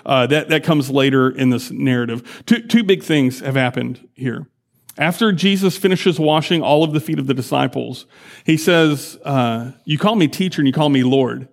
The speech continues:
and you're right, I am your teacher and I'm, I'm your Lord." And, and if I'm your teacher and if I'm your Lord, you are not greater than me, but I'm greater than you. Is that right, guys?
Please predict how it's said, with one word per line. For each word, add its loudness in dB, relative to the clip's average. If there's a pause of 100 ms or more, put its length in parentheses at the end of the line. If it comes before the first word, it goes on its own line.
(280)
and 0
you're 4
right, 2
I 2
am 2
your -2
teacher -2
and -4
I'm, -6
I'm -4
your -4
Lord." -8 (480)
And, 2
and 0
if -2
I'm 2
your 2
teacher 0
and 4
if -2
I'm 2
your 4
Lord, 0 (280)
you 0
are 2
not 2
greater 2
than 2
me, 4
but 2
I'm 2
greater 2
than 2
you. 2
Is -6
that -2
right, -2
guys? -4